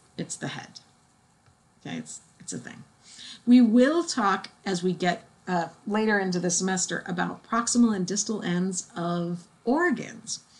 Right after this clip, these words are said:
For example, your small intestine, the proximal end is where it meets the stomach. The distal end is where it meets the large intestine.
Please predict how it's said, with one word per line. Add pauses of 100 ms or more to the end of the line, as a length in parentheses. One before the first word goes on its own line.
(260)
For
example,
your
small
intestine,
the
proximal
end
is
where
it
meets
the
stomach. (400)
The
distal
end (540)
is
where
it
meets
the
large
intestine.